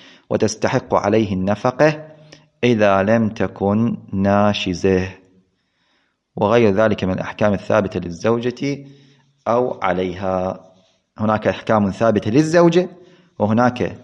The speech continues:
أحكام ثابتة على الزوجة.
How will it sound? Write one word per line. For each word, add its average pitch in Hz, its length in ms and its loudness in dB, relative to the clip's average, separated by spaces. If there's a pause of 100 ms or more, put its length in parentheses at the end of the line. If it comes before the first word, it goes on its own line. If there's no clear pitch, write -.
(360)
أحكام 107 480 -2
ثابتة 139 760 -2 (360)
على 143 160 4
الزوجة. 95 720 -2